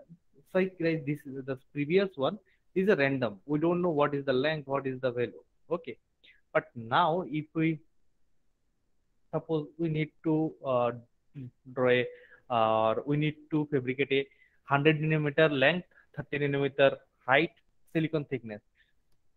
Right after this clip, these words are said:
body. So we'll see zero, and here it will be zero. Second vertex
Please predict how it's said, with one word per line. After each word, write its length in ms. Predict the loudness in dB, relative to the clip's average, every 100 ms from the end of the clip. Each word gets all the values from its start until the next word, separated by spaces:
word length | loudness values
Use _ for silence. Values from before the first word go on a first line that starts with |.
| _ -4
body. 340 | -4 -4 -12 _ _
So 260 | -4 -4 -6 _ _ _ _ _ _ -4
we'll 320 | 0 2 2
see 280 | -2 -4 -4
zero, 500 | -2 0 0 -2 -6 _ _ _ _ -8
and 360 | -4 -4 -6 -8
here 220 | -2 -2 -2
it 120 | -6
will 180 | -8 -4
be 240 | -6 -6 _ _ _ _ _ _ _ _ _ _ _ _ _ _ _ _ _ _ _ _ _ _ _ _ _ _ _ _ _ _ _ _ -18 -16 -18 _ _ _ -20 -20 -20 _ _
zero. 320 | -6 -2 -4 -6 _ _ _ _ _ _ _ _ _ _ _ _ _ _ _ _ _ -8
Second 360 | -6 -6 -6
vertex 360 | -6 -6 -8